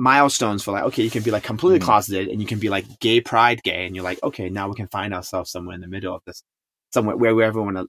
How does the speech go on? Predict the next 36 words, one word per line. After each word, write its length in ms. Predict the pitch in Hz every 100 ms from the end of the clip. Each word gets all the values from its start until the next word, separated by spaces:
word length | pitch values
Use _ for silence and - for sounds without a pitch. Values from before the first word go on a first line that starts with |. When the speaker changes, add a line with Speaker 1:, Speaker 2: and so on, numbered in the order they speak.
| -
Speaker 1:
land 300 | 101 98 95
on 60 |
the 80 | 90
spectrum." 380 | - 117 - 85
But 100 | 90
it's 160 | -
like, 140 | 92 - _ _ _ -
you 80 | 135
kinda 200 | 175 120
need 380 | 107 131 123 - _ _ _ _ _
some 120 | 135 123
goalposts 500 | 131 147 104 90 90
on 80 | 85
both 200 | 87 107
ends 240 | 92 82
a 80 | 87
little 180 | - -
bit. 120 | -
So 280 | _ 101 98 -
Speaker 2:
Right. 400 | 92 90 85 85
Speaker 1:
anyways, 380 | 117 98 71 - - _ _
it's, 220 | 113 - -
it's 160 | 120
a 40 | 120
funny, 260 | - 143
Speaker 2:
Well, 160 | 151 156
I 60 | 151
mean, 140 | 165
Speaker 1:
it's 80 | 123
a 40 |
very, 220 | 156 214 -
it's 160 | 147 156
a 40 |
Speaker 2:
yeah. 300 | 135 110 87 -
Speaker 1:
funny 200 | 160 151
way 240 | 113 98